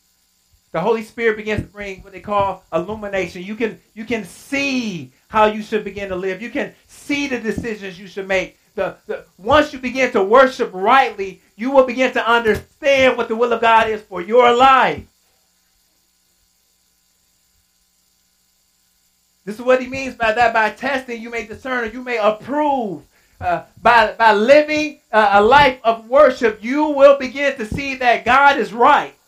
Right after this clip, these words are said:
You will begin to see that once I submit to him, the way I am going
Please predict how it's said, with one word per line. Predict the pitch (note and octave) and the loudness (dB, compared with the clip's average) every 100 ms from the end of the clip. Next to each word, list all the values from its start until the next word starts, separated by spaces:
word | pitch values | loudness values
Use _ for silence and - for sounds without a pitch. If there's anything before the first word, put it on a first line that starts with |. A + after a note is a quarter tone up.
| _ _ _ _ | _ _ _ _
You | G#3 | -2
will | D#4 | -2
begin | D#4 C#4+ C#4 | -2 -2 -2
to | B3 | -4
see | - D4 D4 | -6 -6 2
that | C4+ B3 - - | 4 4 0 -4
once | B3 C#4 | 0 2
I | C4 | 0
submit | B3+ B3+ C#4+ C#4 | -2 -6 -6 -4
to | A#3+ | -2
him, | C4 D4 C4 - - | 0 -2 -4 -8 -4
the | A3 | 0
way | B3+ C#4+ | 4 6
I | C4+ C4 | 6 4
am | B3 B3 | 4 2
going | G#3 C#4+ C#4+ C4+ A3+ | 0 0 0 -2 -6